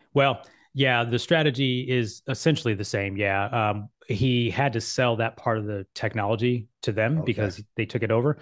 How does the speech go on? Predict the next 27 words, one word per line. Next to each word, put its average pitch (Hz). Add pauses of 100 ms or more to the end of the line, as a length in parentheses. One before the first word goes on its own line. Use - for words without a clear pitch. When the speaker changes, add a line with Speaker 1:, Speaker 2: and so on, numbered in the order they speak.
(100)
Speaker 1:
So -
we 139
still 175
do 110
it. 117
It's 117
not, 120 (200)
it's 120
not 107
copywritten 107
or 98
trademarked. 98 (260)
Speaker 2:
Mm-hmm. 104
Speaker 1:
Um, 95 (260)
and 113
all 131
of 104
their 101
industry 98
is 92
doing 98
it 95
now, 95
but 98
we 117
were 104
early. 95